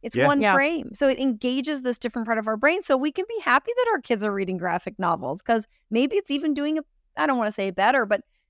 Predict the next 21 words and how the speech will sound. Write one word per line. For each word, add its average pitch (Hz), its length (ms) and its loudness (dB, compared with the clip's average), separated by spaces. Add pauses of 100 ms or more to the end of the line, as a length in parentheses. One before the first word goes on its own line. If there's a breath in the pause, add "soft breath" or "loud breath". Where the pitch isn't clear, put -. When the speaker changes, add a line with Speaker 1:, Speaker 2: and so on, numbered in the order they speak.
(140)
Speaker 1:
it, 190 160 -14
it, 220 140 -4 (100)
it, 208 120 -4 (120)
it 190 180 0
lights 233 380 2
up 247 100 0 (140)
even 247 320 0
more 285 220 2
parts - 280 -6
of 165 60 -6
their 151 140 -4
little 135 180 -2
brains. 127 460 -6 (480)
Speaker 2:
Huh. 330 240 0 (680)
Well, 180 120 2
look 185 80 2
Speaker 3:
Yeah, 190 80 4
I - 20 6
Speaker 2:
at 175 60 2
Speaker 3:
love 180 80 0
Speaker 2:
that. 185 220 2